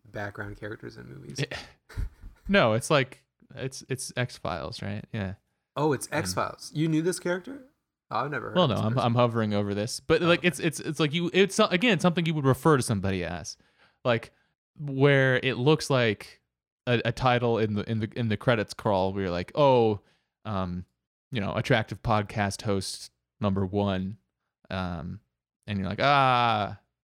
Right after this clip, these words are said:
Speaker 2: that's, that's, that's, that's not his name."
Speaker 1: Mm.
Speaker 2: Yeah. I guess, like, the, the Doctor from Doctor Who,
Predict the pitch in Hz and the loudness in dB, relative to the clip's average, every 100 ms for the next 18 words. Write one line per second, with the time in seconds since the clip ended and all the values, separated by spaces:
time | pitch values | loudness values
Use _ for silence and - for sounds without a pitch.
0 | _ - 117 113 - _ _ _ 120 117 | _ -8 -4 -4 -8 _ _ _ -8 -8
1 | - _ _ _ _ 131 127 - - 117 | -12 _ _ _ _ -4 -4 -4 -8 -4
2 | 120 113 98 98 101 107 117 _ _ - | -2 -2 -2 -2 -4 -4 -6 _ _ -10
3 | 135 113 113 _ _ _ _ - 107 113 | -8 -10 -16 _ _ _ _ -14 -14 -14
4 | _ _ _ _ - 165 175 196 175 135 | _ _ _ _ -2 2 2 2 2 0
5 | 110 135 139 120 117 131 - 170 175 - | 0 0 2 2 2 0 -2 -2 -2 -2
6 | 131 127 131 127 104 117 143 151 | 0 2 2 0 0 2 2 0